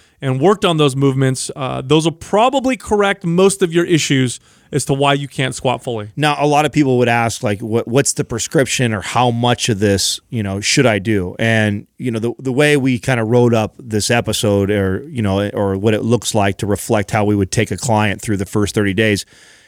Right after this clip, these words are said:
Speaker 2: is I wanna make sure that they, they are practicing these moves that we're talking about a minimum of three days a week. So three, two, three days a week, they are dedicated to doing all these exercises that address all these common areas that break down. And that's the main focus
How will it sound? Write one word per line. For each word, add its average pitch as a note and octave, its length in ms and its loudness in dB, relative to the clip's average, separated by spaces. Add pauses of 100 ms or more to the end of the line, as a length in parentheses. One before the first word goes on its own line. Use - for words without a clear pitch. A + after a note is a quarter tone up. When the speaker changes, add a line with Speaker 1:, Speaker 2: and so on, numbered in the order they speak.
(100)
Speaker 2:
is - 100 -8
I D3 200 -2
wanna E3 200 4
make C#3 240 2
sure B2+ 300 2
that A2 220 0
they, A#2+ 200 2
they C3 180 2
are B2+ 80 2
practicing B2 720 -2
these A2 200 0
moves A2+ 320 2
that A#2 120 2
we're G#2 120 -2
talking G#2+ 360 -4
about B2 300 2 (400)
a C#3 80 2
minimum C3+ 480 4
of A2 120 -2
three A#2+ 220 0
days G#2+ 240 2
a G#2 60 0
week. F#2 260 -4
So G#2+ 160 -4
three, C#3+ 320 0
two, D#3 200 2
three D3+ 180 0
days C3+ 220 4
a A#2+ 40 0
week, B2+ 380 2 (440)
they B2 180 2
are B2 80 2
dedicated B2+ 720 0
to A#2+ 100 -4
doing A2+ 400 -2
all C3+ 340 4
these B2 240 0
exercises A2+ 760 0
that A#2 120 2
address A#2 540 0
all A#2+ 240 0
these A#2 180 -2
common A2+ 420 0
areas G#2+ 380 0
that G#2+ 180 -2
break G#2 280 -2
down. A#2+ 420 2 (420)
And B2 160 -2
that's D3+ 260 0
the D3+ 100 0
main C#3 240 2
focus C#3+ 520 0